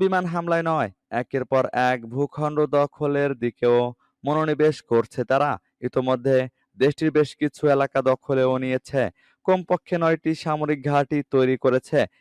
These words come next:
এছাড়া সড়ক, নেটওয়ার্ক এবং অন্যান্য যোগাযোগ অবকাঠামোর সম্প্রসারণও করেছে। গাজার পর এবার সিরিয়া দখলে নেমেছে ইসরায়েলি সেনারা। সূত্র এপির, সিরিয়ান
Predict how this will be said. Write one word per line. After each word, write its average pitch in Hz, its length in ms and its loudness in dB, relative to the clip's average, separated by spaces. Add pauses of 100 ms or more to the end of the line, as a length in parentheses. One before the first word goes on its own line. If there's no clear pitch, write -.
(200)
এছাড়া 117 300 0 (100)
সড়ক, 127 340 4 (400)
নেটওয়ার্ক 143 480 4 (180)
এবং 123 140 4 (220)
অন্যান্য 127 300 -2 (140)
যোগাযোগ 117 340 2 (220)
অবকাঠামোর 131 640 0 (400)
সম্প্রসারণও 160 840 0 (100)
করেছে। 104 400 2 (400)
গাজার 175 500 4
পর 165 120 4 (100)
এবার 156 180 4 (100)
সিরিয়া 151 300 2 (120)
দখলে 143 380 2
নেমেছে 139 400 0 (440)
ইসরায়েলি 147 540 4
সেনারা। 151 360 0 (380)
সূত্র - 420 -4 (540)
এপির, 143 400 2 (360)
সিরিয়ান 196 340 4